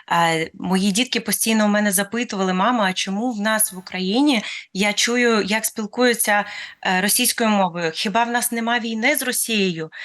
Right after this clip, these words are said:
І я не знала, як дітям пояснити, тому що вони народжені в Америці, і вони не чули там цієї мови. І я кожного дня, е, з дітьми про це розмовляла. М, коли ти живеш в певній реальності своїй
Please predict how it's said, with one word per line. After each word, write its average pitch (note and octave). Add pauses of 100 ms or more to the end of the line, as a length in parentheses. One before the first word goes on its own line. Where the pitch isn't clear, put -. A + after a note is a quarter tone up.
(280)
І G#3+
я A#3+
не C#4+
знала, C#4+
як B3+
дітям A#3
пояснити, A#3+
тому A3+
що G#3
вони A3+
народжені A3+
в G#3+
Америці, A#3
і G3
вони G#3+
не G#3+
чули C#4+
там G3
цієї F#3
мови. E3+ (680)
І A3 (200)
я G#3+
кожного C4
дня, A3+
е, G3
з F3
дітьми G3+
про G#3
це G#3+
розмовляла. G3 (600)
М, G3+
коли A#3+ (160)
ти B3
живеш A3
в -
певній A3+
реальності F#3+
своїй F3